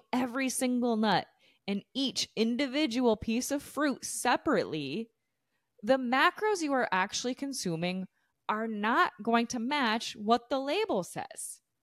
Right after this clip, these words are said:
So, in addition to the label being allowed a pretty large margin of error, you are now creating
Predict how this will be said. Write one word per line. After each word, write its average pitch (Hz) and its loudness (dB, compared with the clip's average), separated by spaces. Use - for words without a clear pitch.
So, 302 4
in 339 0
addition 269 0
to 247 -2
the 247 0
label 196 2
being 208 2
allowed 170 4
a 190 2
pretty 494 2
large 311 6
margin 269 0
of 190 -2
error, 220 2
you 392 6
are 226 8
now 196 6
creating 190 0